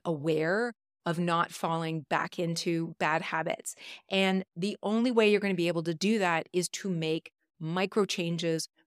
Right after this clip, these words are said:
rather than macro changes, because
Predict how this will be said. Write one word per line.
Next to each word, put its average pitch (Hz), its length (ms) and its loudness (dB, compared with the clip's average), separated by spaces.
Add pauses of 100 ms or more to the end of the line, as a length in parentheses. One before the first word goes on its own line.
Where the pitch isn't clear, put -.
rather 165 380 2
than 165 360 -2
macro 170 420 0
changes, 165 600 -6
because 180 580 0